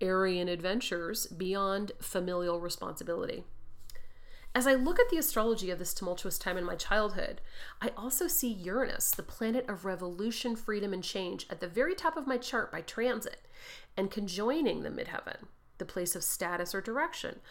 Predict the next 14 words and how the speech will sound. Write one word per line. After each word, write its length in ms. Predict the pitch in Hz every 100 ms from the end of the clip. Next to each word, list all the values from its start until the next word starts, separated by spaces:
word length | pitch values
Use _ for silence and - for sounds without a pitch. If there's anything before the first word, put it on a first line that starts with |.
| - -
while 220 | 202 202
it 100 | 190
opposes 960 | 185 - 269 311 330 214 - - -
my 140 | 190 180
Aryan-ruled 680 | 180 185 180 180 175 180
fourth 300 | - 175 170
house 240 | - 165 170
of 80 | -
family. 540 | 202 202 190 - - - - - - - - - -
This 220 | - 349 -
kind 280 | - 220
of 140 | 180 -
transit 640 | - - 214 233 214 175
or 340 | - 190 185